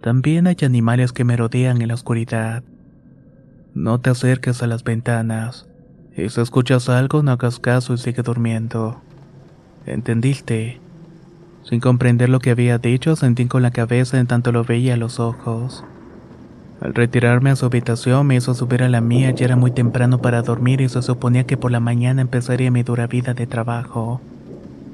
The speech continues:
Así que durante mucho rato estuve intentando dormir un poco.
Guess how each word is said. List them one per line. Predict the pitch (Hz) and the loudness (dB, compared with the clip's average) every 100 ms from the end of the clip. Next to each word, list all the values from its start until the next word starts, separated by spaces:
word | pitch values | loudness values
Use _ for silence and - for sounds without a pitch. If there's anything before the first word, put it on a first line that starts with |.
| - - - | -20 -20 -14
Así | - 127 131 180 | -6 -4 -2 0
que | 196 | 4
durante | 175 135 127 123 | 4 4 2 2
mucho | 127 135 131 | 2 2 2
rato | 120 123 135 143 | 2 0 0 -2
estuve | 139 127 | 0 0
intentando | 123 120 123 131 127 | 2 0 0 0 0
dormir | 120 120 120 120 | 0 0 0 0
un | 117 | -2
poco. | 120 117 117 113 123 | -4 -4 -4 -6 -6